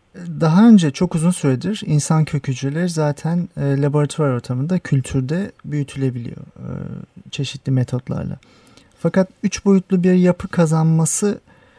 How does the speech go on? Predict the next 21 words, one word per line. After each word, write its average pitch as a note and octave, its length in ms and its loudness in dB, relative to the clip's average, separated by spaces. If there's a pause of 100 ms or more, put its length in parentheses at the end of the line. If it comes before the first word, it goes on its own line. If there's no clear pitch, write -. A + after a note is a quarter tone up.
(240)
e, - 40 -6 (280)
daha E3 240 4
önce D3+ 140 2
mümkün D#3+ 320 4
olmamıştı. C3 600 0
E, - 380 -12
tabii D#3+ 280 -2
ki, C#3 300 -6 (140)
e, C3+ 400 -4
son D3 540 -4
birkaç D3 300 -6
senede, C#3+ 480 -4 (160)
e, D3 60 -8
mini C#3+ 500 0
brain C#3 300 2
dediğimiz, B2+ 640 -4
e, C3 160 -8
küçük - 380 -12
beyinler, C3 500 -2 (420)
kendi C#3+ 260 0
kendine C#3 560 2